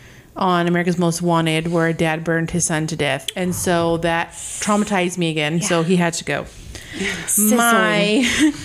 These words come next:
Speaker 1: <laughs> my fuck would actually be Gwen, 'cause I really liked her, but I wouldn't necessarily wanna marry her because I don't know how I would support her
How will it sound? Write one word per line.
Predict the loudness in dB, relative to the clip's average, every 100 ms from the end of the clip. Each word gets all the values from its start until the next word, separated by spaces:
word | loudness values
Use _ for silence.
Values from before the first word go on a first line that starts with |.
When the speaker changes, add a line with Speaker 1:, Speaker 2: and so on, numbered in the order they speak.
| -12
Speaker 1:
<laughs> | -10 -8 -2
my | 0 2 0 -2
fuck | 0 0 0 0
would | 2
actually | 2 0 -2 0
be | 0 0
Gwen, | 0 0 2 2 2 2 2 2 2 -2 -18 -20 -20 -20 -20 -20 -14 -6
'cause | -2
I |
really | 0 2 2
liked | 0 0 -2
her, | -2 -2 -6 -12 -2
but | 0 0 0
I | -2
wouldn't | 0 -2 -4 -10 -16 -2
necessarily | 0 0 -2 0
wanna | 0 2
marry | 2 2 2
her | 2 0
because | -2
I |
don't | -2
know | 0
how | 0 0
I |
would | 0 -2
support | -6 -4 0 0 -2
her | -2 0 0